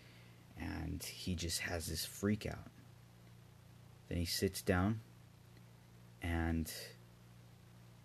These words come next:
starts telling himself that he isn't that bad. I think that's one of the most relatable moments in film to me. Because there have just been times, I think, in all of our lives where we've just,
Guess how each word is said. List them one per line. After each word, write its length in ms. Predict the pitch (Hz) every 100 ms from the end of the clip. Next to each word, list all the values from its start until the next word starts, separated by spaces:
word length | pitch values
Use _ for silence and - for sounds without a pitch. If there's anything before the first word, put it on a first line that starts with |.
| - - - -
starts 400 | - - 98 87
telling 320 | - - 92 92
himself 500 | 85 - 80 80 -
that 140 | 78
he 280 | - 87 85
isn't 300 | 82 82 78
that 240 | 78 78 -
bad. 320 | 82 82 80 - - - - - - - - - - - - - - - - - - - -
I 60 | 95
think 300 | 90 131 131
that's 500 | 120 110 - - -
one 220 | 95 98
of 80 | 101
the 60 | 92
most 320 | 92 90 -
relatable 580 | 85 82 82 87 85 78
moments 420 | 78 80 78 -
in 120 | 78
film 380 | - 82 80 78 -
to 60 |
me. 260 | 80 80 87 - - - - - - - - - - - - - - -
Because 260 | - 104 101
there 220 | 107 104
have 120 | 92
just 260 | 101 92 -
been 220 | 85 80
times, 460 | - 87 90 87
I 100 | 82
think, 280 | 80 90 82
in 120 | 85 78
all 180 | 87 90
of 120 | 90
our 120 | 82 80
lives 380 | 80 82 80
where 120 | 80 82
we've 240 | 82 80
just, 400 | 82 82 -